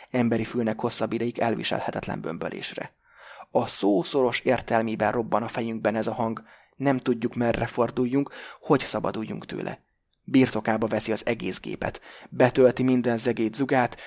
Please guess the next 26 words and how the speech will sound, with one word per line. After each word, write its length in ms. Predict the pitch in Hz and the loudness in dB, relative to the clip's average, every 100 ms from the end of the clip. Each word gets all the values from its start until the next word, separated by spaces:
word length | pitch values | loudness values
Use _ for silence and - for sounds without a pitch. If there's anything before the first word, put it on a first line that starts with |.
| - | -16
végig 460 | - 123 147 151 135 | -10 4 6 6 2
hullámzik 560 | - 120 120 110 - - | 0 0 0 -2 -6 -4
rajta 240 | 107 110 | -4 -4
az 100 | 113 | -6
orrától 560 | - 117 143 156 - 135 | -6 -2 0 0 2 0
a 40 | |
farkáig. 800 | - - 113 - - - - - _ _ _ - - | 0 -2 -2 -4 -8 -10 -12 -18 _ _ _ -20 0
Az 140 | 135 - | 2 4
embernek 480 | 262 180 139 151 156 | 4 4 4 4 2
az 120 | 131 | 4
a 60 | |
benyomása, 520 | 120 139 113 113 123 131 | 4 4 4 2 2 0
hogy 160 | 117 | 0
a 60 | 110 | 0
közfalak 520 | 117 - - 143 127 | -2 -2 0 0 0
épp 240 | - 120 | -4 -4
úgy 140 | - 117 | -4 -2
vibrálni 420 | 127 123 113 110 | 0 0 0 0
kezdenek 420 | 117 117 113 104 | 0 0 -2 -6
az 120 | - | -4
erejétől, 640 | - 147 131 120 120 110 110 - - | -2 0 0 0 2 2 0 -16 -2
mint 220 | 135 120 | 0 2
a 40 | |
mi 80 | 107 | -2
felajzott 600 | - 151 127 110 113 - | 0 4 4 4 -2 -10
testünk. 580 | - - - - - - | -4 -4 -4 -8 -14 -16